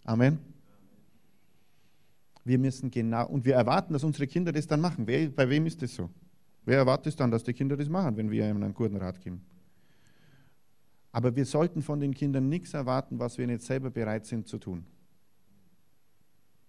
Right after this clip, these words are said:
Weil unser Vater sagt uns auch Dinge, weil er das größere Bild hat.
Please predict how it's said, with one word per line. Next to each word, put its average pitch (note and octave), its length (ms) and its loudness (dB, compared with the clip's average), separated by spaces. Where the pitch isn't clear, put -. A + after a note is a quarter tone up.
Weil - 140 0
unser C3+ 260 4
Vater A#2+ 280 0
sagt A#2+ 280 -4
uns A#2+ 140 -2
auch A2 120 0
Dinge, F#2+ 340 -2
weil A2+ 140 4
er A2+ 80 4
das A2 140 -4
größere A2 380 -2
Bild G2 260 0
hat. F#2 200 -4